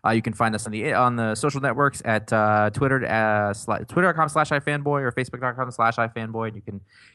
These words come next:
get updates for things and stuff like that that we're doing. Um, I guess you could write in at contact at ifanboy, or you call our voicemail at eight eight eight, three two six, two six nine seven, which is eight eight eight fanboys.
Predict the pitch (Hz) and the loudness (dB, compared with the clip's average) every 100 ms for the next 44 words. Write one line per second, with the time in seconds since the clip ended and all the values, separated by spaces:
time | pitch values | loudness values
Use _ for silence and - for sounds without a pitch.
0 | - 107 107 101 - 95 101 95 98 92 | -2 -2 0 -2 -4 -6 -6 -6 -8 -2
1 | 101 - 98 - 95 - - 98 101 165 | -2 0 -4 0 -2 -2 -4 -4 0 2
2 | 214 226 - _ _ - 131 123 117 113 | 2 -2 -8 _ _ 0 4 4 2 -2
3 | 113 - _ - _ 160 151 190 190 175 | -6 -10 _ -14 _ -6 -2 -2 -2 -2
4 | 143 147 139 127 135 131 139 131 131 123 | 2 2 2 -2 0 2 0 0 0 0
5 | 127 120 120 117 - _ _ - 120 117 | -2 0 0 -2 -6 _ _ 0 2 2
6 | 123 110 104 104 95 98 98 98 - 87 | 2 0 2 -2 -4 -4 -4 -4 -6 -8
7 | 107 110 104 98 - 107 110 90 98 - | -2 0 0 -2 -4 -6 -4 -4 -6 -6
8 | 98 92 - 92 92 95 95 - - - | -6 -6 -4 -4 -4 -4 -6 -8 -10 -8
9 | - - - 92 - - | -8 -8 -10 -10 -10 -12